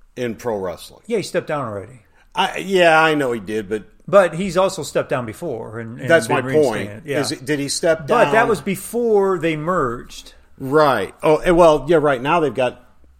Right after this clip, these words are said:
Speaker 1: I mean, isn't even, like, Dana White involved somehow? Isn't he on the board?
Speaker 2: Yeah, because
Speaker 1: Isn't that, like, the same people that govern the
Speaker 2: Yeah,
Speaker 1: whole deal?
Speaker 2: right.
Speaker 1: I,
Speaker 2: Yeah, they
Speaker 1: I, I am, it's not I M G, but it's
Speaker 2: uh,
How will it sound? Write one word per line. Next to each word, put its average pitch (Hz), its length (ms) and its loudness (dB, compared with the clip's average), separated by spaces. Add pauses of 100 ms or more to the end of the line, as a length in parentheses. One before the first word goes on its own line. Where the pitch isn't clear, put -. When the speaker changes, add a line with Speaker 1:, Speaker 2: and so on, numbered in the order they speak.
(200)
Speaker 1:
I 131 80 -12
mean, 123 140 -10
isn't 185 240 -4
even, 190 180 -2
like, 131 220 -8
Dana 131 280 -6
White 127 300 -10
involved 139 340 -10
somehow? 139 360 -12
Isn't 123 100 -12
he 165 100 -6
on 165 140 -4
the 123 60 -4
board? 135 580 -6 (400)
Speaker 2:
Yeah, 233 280 0
because 165 480 0
Speaker 1:
Isn't 147 100 -2
that, 147 180 -2
like, 147 160 -2
the 139 100 -10
same 147 280 -4
people 151 260 -6
that 139 160 -4
govern 131 380 -2
the 175 80 0
Speaker 2:
Yeah, 165 200 2
Speaker 1:
whole 123 80 -6
deal? 143 340 -4
Speaker 2:
right. 170 260 0 (120)
Speaker 1:
I, 180 140 -2
Speaker 2:
Yeah, 160 80 2
they 160 120 0
Speaker 1:
I, 160 340 -2
I - 20 -4
am, 143 280 -4
it's 139 120 -10
not 143 140 -2
I 110 140 -4
M 98 140 -8
G, 95 260 -14
but 98 160 -12
it's - 300 -16 (140)
Speaker 2:
uh, 131 180 -16